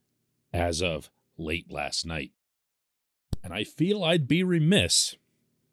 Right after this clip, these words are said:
if I didn't revisit the last dozen games, meaning the dozen games since Gino rejoined the lineup in Anaheim. He, of course, had a terrific debut out there against the Ducks,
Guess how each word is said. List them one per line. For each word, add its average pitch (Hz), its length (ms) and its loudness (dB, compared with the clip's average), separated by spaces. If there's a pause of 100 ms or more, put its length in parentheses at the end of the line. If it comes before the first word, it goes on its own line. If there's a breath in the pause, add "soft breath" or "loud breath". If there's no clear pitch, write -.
(360)
if - 180 -8
I 104 120 -4
didn't 135 260 -2
revisit 127 720 0
the 92 80 -10
last 107 500 -2
dozen 143 380 4
games, 104 420 0
meaning 101 320 0
the 131 80 0
dozen 113 480 0
games 90 480 0 (540)
since - 640 6 (720)
Gino 120 360 6
rejoined 95 680 -2 (460)
the 90 60 -6
lineup 92 460 -2 (360)
in 92 140 -4
Anaheim. 82 560 -6
He, 80 120 -12
of - 120 -16
course, 82 300 -8
had 87 120 -4
a 78 60 -8
terrific 101 500 0
debut 101 480 0
out 127 140 0
there 139 180 0
against 117 520 -4 (680)
the 82 80 -6
Ducks, - 560 2